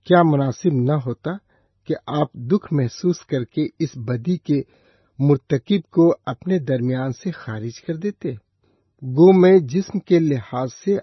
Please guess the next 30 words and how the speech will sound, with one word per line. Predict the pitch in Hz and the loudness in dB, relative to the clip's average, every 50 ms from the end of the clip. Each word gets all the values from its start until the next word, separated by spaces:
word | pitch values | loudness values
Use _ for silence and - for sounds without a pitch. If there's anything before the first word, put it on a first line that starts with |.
| _ _ | _ _
آپ | - 139 143 123 _ _ | -8 -8 -8 -8 _ _
کے | - 123 | -10 -10
پاس | - - 123 120 120 110 - - | -8 -6 -6 -6 -6 -6 -8 -8
نہیں، | 143 156 151 160 131 113 - _ _ _ _ _ _ _ _ - | -8 -6 -6 -6 -8 -10 -10 _ _ _ _ _ _ _ _ -2
لیکن | 131 147 147 - - 160 135 120 | 0 0 0 2 2 2 2 4
روح | 143 185 208 214 - - | 4 2 2 2 0 0
کے | 175 160 | -2 0
لحاظ | 139 139 135 107 110 127 127 - - - | 0 0 -4 -4 -6 -8 -10 -10 -10 -10
سے | 127 | -10
ضرور | 110 101 - 113 110 107 131 170 214 - - - | -10 -10 -10 -12 -10 -6 -6 -6 -6 -8 -10 -18
ہوں، | - 113 - _ _ _ _ _ _ _ _ _ _ | -18 -18 -18 _ _ _ _ _ _ _ _ _ _
اور | - 127 143 170 170 | -2 2 4 4 4
میں | 143 139 135 147 156 151 127 - - _ _ _ _ _ _ _ _ - | 4 2 -2 0 0 -2 -4 -6 -10 _ _ _ _ _ _ _ _ -4
اس | 208 196 - | -4 -4 -4
شخص | - - - - - 202 - - _ _ | -6 -16 -10 -6 -6 -6 -6 -6 _ _
پر | - 160 147 | -4 -4 -4
فتویٰ | 123 _ _ - 131 123 - 143 147 151 135 - - | -4 _ _ -12 -10 -10 -8 -6 -6 -6 -6 -8 -12
اس | - 120 - _ _ - | -14 -14 -14 _ _ -10
طرح | 131 131 139 180 202 180 143 | -10 -8 -6 -6 -8 -6 -6
دے | 139 120 | -8 -8
چکا | - - 127 - - 120 139 | -8 -8 -14 -12 -10 -12 -12
ہوں | 107 101 147 196 220 _ _ _ _ _ _ _ | -10 -12 -12 -12 -12 _ _ _ _ _ _ _
جیسے | 123 110 104 120 139 156 156 - - 202 196 | -16 -12 -4 0 2 2 2 0 -2 -2 -2
کہ | - - 202 196 202 208 - _ _ _ _ _ - | -2 -2 -2 -2 -2 -2 -4 _ _ _ _ _ -6
میں | 127 127 139 156 175 175 - _ - | -4 -2 0 2 0 0 -2 _ -12
آپ | 123 139 143 143 - _ | -10 -10 -10 -10 -10 _
کے | - 135 127 | -8 -8 -8
درمیان | 113 107 127 120 117 120 123 131 131 135 139 131 | -6 -6 -6 -6 -4 -6 -6 -6 -6 -6 -6 -6
موجود | 123 117 117 113 117 110 127 143 170 151 - - | -6 -8 -8 -10 -12 -10 -8 -8 -8 -8 -10 -18
ہوں۔ | 120 | -20